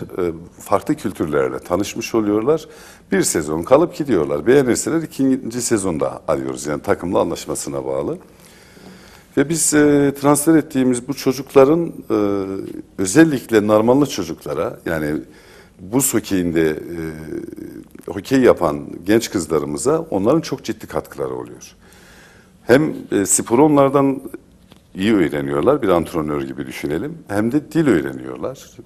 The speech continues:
Bir kültür kaynaşması oluyor. E, ve de biz, e, geçen yıl Türkiye ikincisi olduk, bir önceki yıl Türkiye şampiyonu olduk. Bu, buz hokeyi çok ses getirdi. Yani, e, Türkiye'de gerçekten,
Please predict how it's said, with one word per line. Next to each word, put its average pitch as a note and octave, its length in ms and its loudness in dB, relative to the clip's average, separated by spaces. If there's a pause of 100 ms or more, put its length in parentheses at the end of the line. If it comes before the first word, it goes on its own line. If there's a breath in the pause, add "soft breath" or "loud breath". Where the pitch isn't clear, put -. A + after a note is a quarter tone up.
Bir G#2+ 60 -8
kültür C3+ 340 -4
kaynaşması D2+ 680 -2
oluyor. F#2+ 380 -8 (840 loud breath)
E, D#2+ 120 -2
ve F#2 120 4
de C3 120 2
biz, D#3 220 0
e, C3 280 2 (1400)
geçen G#2+ 360 0
yıl B2 180 2 (220)
Türkiye B2 360 -4
ikincisi A2 420 -2
olduk, G#2 360 -2
bir C3+ 60 2
önceki G#2 420 0
yıl E3 140 -6 (100)
Türkiye B2+ 360 -4
şampiyonu F2 500 0
olduk. A#1+ 240 -10 (240)
Bu, A#2 220 -10
buz C#3 180 -2
hokeyi A#2+ 440 2 (400 loud breath)
çok D#3 240 -2
ses - 260 -2
getirdi. C#2+ 380 -8 (100)
Yani, F#2+ 300 0
e, F2 560 -8
Türkiye'de A2 640 -4 (100)
gerçekten, A2 600 -6